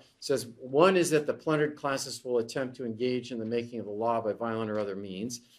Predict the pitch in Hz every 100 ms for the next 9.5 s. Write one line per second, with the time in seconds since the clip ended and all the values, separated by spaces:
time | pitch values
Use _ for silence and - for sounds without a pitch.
0 | _ _ _ 143 - 156 151 151 123 127
1 | 151 160 147 120 - 147 139 - - 131
2 | 120 - 139 127 - 120 123 123 110 95
3 | 117 - 107 104 101 110 120 120 120 _
4 | _ 135 135 127 120 113 113 - - _
5 | _ - 131 120 117 - 135 123 117 113
6 | 110 104 107 - _ _ - 151 147 120
7 | 123 117 120 120 127 117 123 110 107 -
8 | - _ 196 214 147 123 135 123 - 117
9 | 110 123 98 113